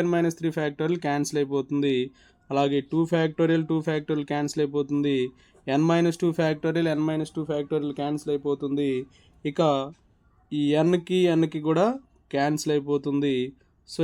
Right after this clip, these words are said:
ఇక మిగిలిపోయే ఏంటో చూద్దాం. So, ఇందులో ఏమున్నాయి చూడమ్మా, టూ into టూ ఎన్ మైనస్ వన్ into, ఈ టూ ఎన్ మైనస్ టూలోంచి టూ కామన్ చేస్తే ఎంత ఉంటుందమ్మా, n minus one by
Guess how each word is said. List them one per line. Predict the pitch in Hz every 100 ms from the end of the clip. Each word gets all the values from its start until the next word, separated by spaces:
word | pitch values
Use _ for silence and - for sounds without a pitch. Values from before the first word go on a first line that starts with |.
| 156
ఇక | 156
మిగిలిపోయే | 156 175 180 185 180 175
ఏంటో | 160 165
చూద్దాం. | 165 143 143 180 - _ _ - - -
So, | - 151
ఇందులో | 156 170 165 135 143 - _ _ _ 147
ఏమున్నాయి | 156 170 170 160
చూడమ్మా, | 165 165 175 185 _ -
టూ | 160 170 165
into | 156 160 160 170 - _ _ _ _ _ _ _
టూ | 160 165 170
ఎన్ | 170 170
మైనస్ | 160 160 156 143
వన్ | 135 143 147
into, | 139 135 135 - 143
ఈ | 139
టూ | 180 202 208
ఎన్ | 202
మైనస్ | 185 175 170 -
టూలోంచి | 175 165 156 156 139
టూ | 170 170
కామన్ | 165 151 147 143
చేస్తే | 135 - 165 139 131 139 _ _ _ -
ఎంత | 147 170
ఉంటుందమ్మా, | 165 160 170 185 143
n | 135
minus | 131 127 117 -
one | 123 - - 131
by | 139 139